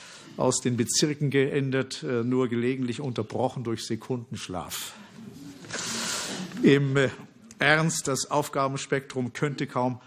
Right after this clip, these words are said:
breiter sein. Vieles ist, äh, Chefsache am Odeonsplatz vierzehn. Im Grunde ist der Wirtschaftsbeirat ein kleines, aber feines mittelständisches Unternehmen, das sich am Markt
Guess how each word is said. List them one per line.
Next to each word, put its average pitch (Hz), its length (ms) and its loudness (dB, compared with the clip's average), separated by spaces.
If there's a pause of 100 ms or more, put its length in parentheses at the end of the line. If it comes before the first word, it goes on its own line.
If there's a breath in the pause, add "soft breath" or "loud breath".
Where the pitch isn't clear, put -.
(100)
breiter 139 340 4
sein. 139 220 0
Vieles 151 680 0
ist, 131 340 -2
äh, 120 120 2 (340 loud breath)
Chefsache 127 640 0
am 107 140 -6
Odeonsplatz 110 600 -4
vierzehn. 120 540 -2 (420 loud breath)
Im 131 140 4
Grunde 160 480 6 (420 loud breath)
ist 147 200 0
der 131 80 4
Wirtschaftsbeirat 131 760 0
ein 123 460 -2
kleines, 135 680 -2
aber 117 160 0
feines 131 460 -6
mittelständisches 127 760 0
Unternehmen, 127 480 2
das 127 180 0
sich 123 180 0
am 113 160 0
Markt 117 460 0